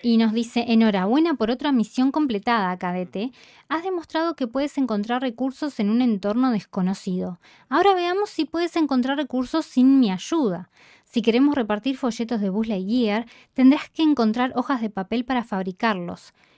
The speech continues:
¿Quién podría tener hojas de papel que prestarnos? Yo diría que Merlín. Escribe mucho para sus investigaciones. Se podría decir que vive en esa biblioteca. Su biblioteca tiene tantos trastos que tiene que haber papel por allí.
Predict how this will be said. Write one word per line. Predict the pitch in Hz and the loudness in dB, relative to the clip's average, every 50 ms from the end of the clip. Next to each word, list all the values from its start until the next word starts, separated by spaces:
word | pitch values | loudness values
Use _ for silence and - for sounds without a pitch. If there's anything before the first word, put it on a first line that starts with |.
| _ _ | _ _
¿Quién | _ - 427 494 466 | _ -2 0 0 2
podría | - 339 302 294 320 330 | 0 0 2 2 0 0
tener | 294 302 269 269 277 302 | 0 0 0 2 2 0
hojas | 285 - 302 269 | -2 -2 -2 -2
de | 247 | -2
papel | 226 220 208 208 - 254 262 - | -2 -4 -4 -4 -4 -4 -6 -4
que | - 254 | -4 -6
prestarnos? | 233 240 220 180 - _ - 175 175 180 180 180 208 285 - - - _ _ _ _ _ _ _ _ _ _ | -4 -4 -6 -10 -8 _ -8 -6 -4 -4 -2 -2 -2 -4 -4 -8 -14 _ _ _ _ _ _ _ _ _ _
Yo | - - 311 | -6 -2 0
diría | 311 311 277 294 320 320 | 0 2 2 2 0 2
que | 269 247 | 2 2
Merlín. | 220 202 196 190 202 226 240 202 170 165 175 165 - _ _ _ _ _ - | 2 2 0 -2 0 0 0 0 0 -2 -6 -10 -12 _ _ _ _ _ -6
Escribe | 240 214 - - 247 269 277 269 233 | -6 -6 -2 0 2 4 4 6 6
mucho | 220 226 240 226 254 233 | 6 4 4 2 0 0
para | 233 208 202 202 | 0 0 0 -2
sus | - 226 190 - | -2 -6 -4 -4
investigaciones. | 202 196 185 180 - - 190 185 185 - - 269 240 202 180 180 185 - - _ _ - _ _ | -4 -4 -4 -4 -6 -6 -6 -6 -6 -6 -4 -4 -2 -2 -4 -6 -8 -12 -18 _ _ -20 _ _
Se | - - 220 208 | -6 -4 -2 0
podría | 190 208 202 240 269 349 359 | 2 2 2 2 2 0 0
decir | 339 294 - 320 320 302 | -2 -2 0 0 -2 0
que | 311 - 262 | 0 -2 0
vive | 220 214 226 240 | 2 2 4 4
en | 233 220 | 2 2
esa | 214 214 - 233 | 2 0 -2 -2
biblioteca. | 208 202 190 185 180 185 180 208 185 175 - - 185 180 _ _ - - - | -2 -2 -2 -4 -4 -4 -4 -4 -6 -6 -8 -12 -14 -14 _ _ -20 -20 -20
Su | _ - - 226 | _ 0 2 4
biblioteca | 214 202 208 208 214 226 226 269 262 | 4 4 4 2 2 0 0 0 0
tiene | - 262 254 254 | 0 2 0 0
tantos | 240 - 311 320 330 - 359 - | 0 0 -2 -2 0 -2 -4 -6
trastos | - - 233 262 262 - - - 311 - | -6 -4 -4 -4 -4 -4 -4 -6 -4 -4
que | - 214 | -4 -4
tiene | 202 - 220 233 269 277 | -2 0 0 2 2 2
que | 233 196 | 2 0
haber | 185 190 208 208 | 0 0 0 0
papel | 220 196 185 196 214 214 226 226 | -2 -2 -2 0 0 0 0 0
por | 226 226 202 | 0 0 2
allí. | 196 202 214 - - 202 190 202 226 | 2 0 -2 -4 -4 -6 -6 -6 -8